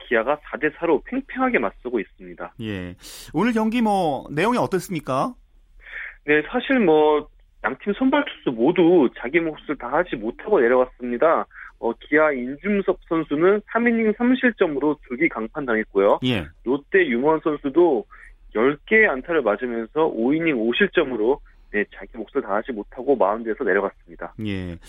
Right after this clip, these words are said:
Speaker 2: 오늘 롯데 경기를 보면 수비가 참 좋아졌다라는 걸 느꼈어요.
Speaker 1: 그렇습니다. 뭐, 유먼 선수가 안타 열 개를 맞으면서도 사실 경기 내용보다는 실점을 덜 했거든요.
Speaker 2: 예.
Speaker 1: 그 이유가 역시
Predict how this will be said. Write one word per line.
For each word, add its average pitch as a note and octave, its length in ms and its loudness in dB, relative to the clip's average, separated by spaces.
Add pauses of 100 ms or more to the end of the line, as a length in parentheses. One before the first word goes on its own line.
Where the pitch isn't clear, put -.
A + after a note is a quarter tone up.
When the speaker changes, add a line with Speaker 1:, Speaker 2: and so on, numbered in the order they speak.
(340)
Speaker 2:
오늘 G3 180 0
롯데 C4+ 260 0
경기를 G3+ 340 0
보면 E3 540 0
수비가 A3 320 -4
참 A#3 240 -4
좋아졌다라는 E3+ 840 0
걸 C#3+ 140 0
느꼈어요. G2+ 720 -2 (680)
Speaker 1:
그렇습니다. D3+ 500 0
뭐, C3 260 2
유먼 E3+ 280 0
선수가 F3+ 420 2
안타 A#2+ 220 -6
열 A#2+ 180 0
개를 A3 240 2
맞으면서도 C#3 880 0 (320)
사실 F3+ 480 0 (300)
경기 C3+ 240 -2
내용보다는 D#3 600 0
실점을 G3+ 380 0
덜 - 180 -4
했거든요. D3 600 0
Speaker 2:
예. G2 340 -2
Speaker 1:
그 E3+ 120 0
이유가 D#3+ 420 2
역시 C#3+ 340 -4